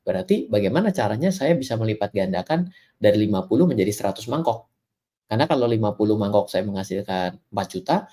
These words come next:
kalau seratus mangkok saya menghasilkan kan delapan juta. Artinya di sini ada yang namanya nilai tambah dan faktor kali. Bagaimana saya mengalihkan menjadi seratusnya, dan juga bagaimana menilai tambahkan sehingga mungkin saya tidak perlu menaikkan jumlah lima puluh menjadi seratus,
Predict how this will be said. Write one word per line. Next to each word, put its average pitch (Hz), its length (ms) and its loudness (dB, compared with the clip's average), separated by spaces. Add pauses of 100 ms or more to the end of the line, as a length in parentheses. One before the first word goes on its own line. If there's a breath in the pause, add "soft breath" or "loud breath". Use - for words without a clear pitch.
(180 loud breath)
kalau 101 240 0
seratus 104 240 0
mangkok 170 240 2
saya 180 160 4
menghasilkan 160 480 0
kan 175 80 2
delapan - 240 -4
juta. - 320 -6 (720)
Artinya 110 400 0
di 107 160 0
sini 135 240 -2
ada 123 160 0
yang 92 140 -2 (100)
namanya 113 400 -2
nilai 98 240 0
tambah 117 300 -2
dan 95 180 -4
faktor - 320 -8
kali. 113 400 0 (560)
Bagaimana 110 400 2
saya 131 160 0
mengalihkan 107 560 -2
menjadi 104 320 -4 (160)
seratusnya, 107 640 -4 (400)
dan 107 80 -2
juga 90 240 6
bagaimana 113 400 2
menilai 117 480 0
tambahkan 117 480 -2
sehingga 104 400 0 (240)
mungkin 120 320 2
saya 175 320 2 (240)
tidak 127 320 4
perlu 117 240 0
menaikkan 110 560 -2
jumlah 107 400 0
lima 101 320 -2
puluh 104 240 0
menjadi 98 240 0
seratus, 98 480 -6